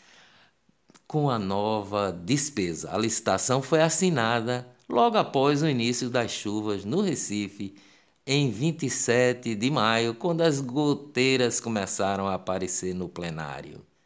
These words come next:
E para os desabrigados? Camaragibe recebe mais um milhão e trezentos mil reais do governo federal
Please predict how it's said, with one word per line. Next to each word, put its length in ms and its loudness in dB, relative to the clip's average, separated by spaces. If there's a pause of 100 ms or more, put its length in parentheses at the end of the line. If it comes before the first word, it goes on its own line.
(160)
E 140 -6
para 560 2
os 220 -2
desabrigados? 1200 -2 (1120)
Camaragibe 640 0
recebe 880 -2 (300)
mais 420 -2
um 100 -2
milhão 400 0
e 60 -2
trezentos 960 -4
mil 240 -2
reais 480 -2
do 140 -4
governo 400 -6
federal 680 0